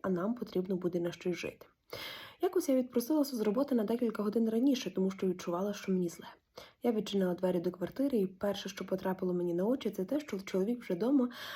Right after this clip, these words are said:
а потім я помітила ще жіноче взуття, а потім вже й верхній одяг, явно не мого розміру. Я зрозуміла, що тут відбувається, але реакція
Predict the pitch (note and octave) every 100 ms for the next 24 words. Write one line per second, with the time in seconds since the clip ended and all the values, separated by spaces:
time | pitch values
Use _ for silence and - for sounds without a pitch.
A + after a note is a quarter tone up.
0 | - G3+ G3 E4 E4 C4 A#3 G#3 B3 B3
1 | A3 A3 G3+ F#3+ G3 F#3 F3+ F3+ F3 F3
2 | - E4 C4 F#3 F3+ F3+ F#3 F3 F3 E3+
3 | E3 E3 F#3 F#3+ C#4 B3+ A#3+ - - -
4 | - G3 F#3+ G#3 F#3 E3 D#3+ F#3 - -
5 | - - _ - - - _ - G#3 G3
6 | G3 G#3 A3 G3 - - F#3 E3+ F#3+ F#3+
7 | - - F#3+ - C4 E4+ B3+ B3 B3+ -
8 | C4+ C#4